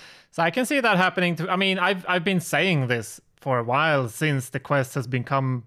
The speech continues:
the, the dominant hardware platform in the,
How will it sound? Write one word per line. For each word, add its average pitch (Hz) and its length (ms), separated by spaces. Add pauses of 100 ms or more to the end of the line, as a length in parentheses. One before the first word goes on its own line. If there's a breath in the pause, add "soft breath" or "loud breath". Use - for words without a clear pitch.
the, 127 540
the 127 120
dominant 123 680
hardware 123 640
platform 113 640
in 117 180
the, 117 300